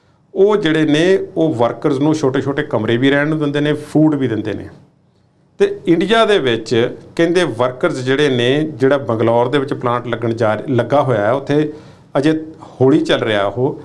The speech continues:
ਜਦੋਂ ਦੋ ਹਜ਼ਾਰ ਸਤਾਈ ਵਿੱਚ ਉਹ ਪੂਰਾ ਚੱਲੇਗਾ ਤੇ ਪਚਵੰਜਾ ਹਜ਼ਾਰ ਮੁਲਾਜ਼ਮ ਉੱਥੇ ਹੋਣਗੇ।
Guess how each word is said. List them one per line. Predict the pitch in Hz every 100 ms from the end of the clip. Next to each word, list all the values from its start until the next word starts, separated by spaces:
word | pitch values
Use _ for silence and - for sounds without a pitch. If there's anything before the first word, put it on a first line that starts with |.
| - - - - - 123
ਜਦੋਂ | 151 190 196
ਦੋ | 120 135 160 165
ਹਜ਼ਾਰ | 185 185
ਸਤਾਈ | - - 135 151
ਵਿੱਚ | 165 170 185
ਉਹ | -
ਪੂਰਾ | - 180 208 226
ਚੱਲੇਗਾ | 220 135 123 110 95 - - _ _ -
ਤੇ | 170
ਪਚਵੰਜਾ | 165 165 185 190 185 196 190 147
ਹਜ਼ਾਰ | 127 127 131
ਮੁਲਾਜ਼ਮ | 123 117 113 117 117
ਉੱਥੇ | 113 123
ਹੋਣਗੇ। | 107 127 127